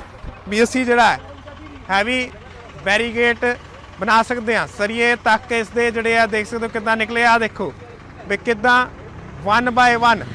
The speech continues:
ਆ ਰੱਖਿਆ ਜਾ ਰਿਹਾ, ਬਿਲਕੁਲ ਪੈ-, ਫਰੰਟ 'ਤੇ ਬਿਲਕੁਲ ਆਪੋਜ਼ਿਟ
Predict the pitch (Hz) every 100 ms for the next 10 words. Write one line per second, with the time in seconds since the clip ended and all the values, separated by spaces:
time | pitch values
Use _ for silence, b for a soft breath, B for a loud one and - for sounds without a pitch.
0 | - 208 208 226 233 233 220 220 226 240
1 | - - - - 220 240 247 254 - -
2 | - - 214 214 202 - - - - -
3 | 233 254 240 233 175 202 208 254 240 240
4 | 240 240 247 254 247